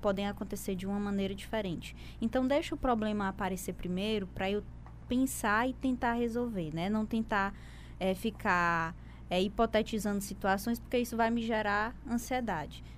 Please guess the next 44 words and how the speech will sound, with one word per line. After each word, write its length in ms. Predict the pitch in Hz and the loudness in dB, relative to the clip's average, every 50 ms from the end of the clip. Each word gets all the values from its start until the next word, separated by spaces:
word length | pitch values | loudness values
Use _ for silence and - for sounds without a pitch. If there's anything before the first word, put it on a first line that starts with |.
| - | -4
né? 100 | - 196 | -2 0
Então, 340 | 208 233 233 - 233 233 226 - - - - - - - - | 0 2 2 2 2 2 2 0 -6 -12 -14 -14 -8 -8 -6
n-, 80 | 202 - - | -6 -6 -6
mais 380 | - 185 220 214 220 262 269 254 | 0 6 8 10 10 10 8 8
uma 180 | 277 285 277 269 | 6 6 6 6
vez 320 | 240 254 254 277 285 269 | 6 6 6 6 4 4
digo, 300 | - 220 196 175 151 - - - - - - - - - - | 2 0 0 0 -2 -2 -6 -10 -12 -12 -14 -14 -14 -4 0
não, 380 | 202 202 214 220 247 262 262 - 131 117 - - | 2 2 4 4 2 2 0 -2 -6 -10 2 6
acho 260 | 202 202 202 - - | 6 6 6 6 0
que 80 | - 220 | 0 0
não 160 | 214 220 254 | 2 2 2
consigo, 680 | 269 - 294 294 294 - - - 240 208 185 170 175 170 170 - - - | 2 4 6 6 6 6 4 2 2 2 2 2 0 -2 -2 -6 -4 -2
tô 140 | 202 185 185 - - | -2 -2 -2 -2 -2
muito 300 | 190 202 220 226 240 254 | 0 2 2 2 2 2
receioso, 760 | 254 247 - - 233 226 202 202 196 190 185 165 165 170 170 - - - | 2 2 2 2 4 6 6 6 6 4 4 2 0 -4 -6 -6 -4 -2
tô 120 | 190 175 | -2 -2
com 120 | - - | 0 0
muito 300 | 190 185 202 214 - 240 | 0 0 0 0 2 2
medo, 560 | 226 226 214 190 190 180 175 160 165 165 165 165 | 4 6 6 6 4 4 2 0 0 -2 -2 -2
tô 80 | - 190 | -2 -2
me 80 | 185 180 | -2 0
sentindo 440 | - - 196 190 - - 196 185 185 | 0 0 -2 0 0 0 0 0 0
muito 280 | 190 196 214 214 - | 0 0 0 -2 -4
pressionado 760 | - - 233 233 233 - 247 233 226 220 196 185 175 165 175 | -4 -4 -2 -2 -2 0 0 2 4 4 4 4 2 0 -2
pra 180 | - - 175 175 | -2 -2 -2 -2
voltar 460 | 175 185 180 180 - - 190 196 226 | 0 -2 -4 -4 -2 0 0 0 0
pra 220 | - - 240 240 | 0 0 2 2
esse 240 | 233 226 - - 220 | 0 0 -2 -2 0
mundo, 400 | 208 190 185 175 175 175 185 220 - - - - - | 0 2 2 2 0 0 -2 -4 -8 -10 -12 -6 -2
mas 160 | 185 196 185 | 0 0 2
a 60 | 196 | 0
gente 220 | 190 196 196 196 196 | 0 0 0 -2 -2
saber 320 | - 214 196 185 196 208 208 | -2 -4 -2 -2 -2 -4 -4
que 100 | - 214 | -4 -2
mais 180 | 214 202 202 | -2 -2 -2
cedo 220 | 202 - 226 220 240 | -2 -2 -2 0 0
ou 40 | |
mais 240 | 240 254 254 247 240 | 0 0 -2 -2 -2
tarde 220 | - 214 202 202 196 | -2 -4 -4 -4 -6
isso 140 | - - | -8 -4
vai 160 | - 269 269 277 | -2 -2 -2 -2
ter 120 | - 320 | -4 -6
que 100 | - 349 | -8 -8
acontecer, 680 | 370 - - 392 - - 453 440 - - 285 208 160 | -8 -8 -10 -12 -8 -6 -6 -6 -4 -4 -4 -4 -4